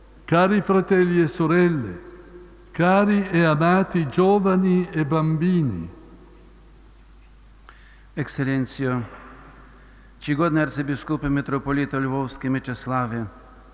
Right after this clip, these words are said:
Speaker 2: czcigodni bracia w biskupstwie, drodzy bracia w kapłaństwie i osoby życia konsekrowanego, znamienici przedstawiciele bratnich kościołów wschodnich, czcigodni reprezentanci województwa i miasta Lwowa,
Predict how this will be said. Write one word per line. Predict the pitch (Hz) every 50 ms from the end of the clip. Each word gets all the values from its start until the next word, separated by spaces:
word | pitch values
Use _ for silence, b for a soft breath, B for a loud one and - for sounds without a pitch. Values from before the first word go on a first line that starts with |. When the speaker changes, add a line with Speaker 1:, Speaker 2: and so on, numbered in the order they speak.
| - - -
Speaker 2:
czcigodni | - - 139 135 127 147 147 139 127 139 127
bracia | 113 131 143 139 135 135 - 139 131 131
w | 127 110
biskupstwie, | 123 123 113 - - 139 135 117 - - - 120 123 131 123 113 101 - - - - -
drodzy | - 107 120 131 139 117 131 131
bracia | 113 123 127 131 - - 123
w | 123
kapłaństwie | - 127 117 - - 131 139 139 135 120 - - - 131 127 110 - B B B B B
i | - 147
osoby | 131 117 - 139 139 120 131 120
życia | 107 113 131 123 - 127 117
konsekrowanego, | - 131 127 117 - 131 123 - 123 123 117 127 127 131 131 127 127 98 101 95 92 - - - b b b b b b b b b b b
znamienici | 131 113 143 156 160 156 156 160 - 143 147
przedstawiciele | 147 147 143 131 - 151 147 147 139 131 - 139 139 139 135 135
bratnich | 120 120 131 131 131 - - 135 123 113
kościołów | - 135 123 - - 135 131 127 127 117
wschodnich, | - - - 131 139 135 113 123 127 117 - - - B B B B B B B B B
czcigodni | - - 147 139 131 151 156 151 135 139 143 143 131
reprezentanci | 123 143 143 151 147 135 127 147 143 131 - 135 139 139 139 135 123 - 139
województwa | 131 131 131 127 127 127 131 135 - - - 123 120 127
i | 131 135 123
miasta | 117 120 123 117 113 - - 135
Lwowa, | 123 113 113 135 139 135 110 98 90